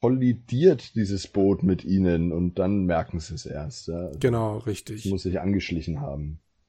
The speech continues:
Speaker 2: Genau. Sie stellen auch recht schnell fest, hm,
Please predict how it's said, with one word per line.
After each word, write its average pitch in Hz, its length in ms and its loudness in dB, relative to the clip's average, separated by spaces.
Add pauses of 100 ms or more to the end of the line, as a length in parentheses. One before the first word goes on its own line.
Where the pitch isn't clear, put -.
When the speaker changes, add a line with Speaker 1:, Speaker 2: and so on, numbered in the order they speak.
(380)
Speaker 2:
Genau. 110 420 -4
Sie - 160 -6
stellen 160 260 2
auch 139 120 -2
recht 147 160 0
schnell 123 220 0
fest, - 380 -2
hm, 156 300 2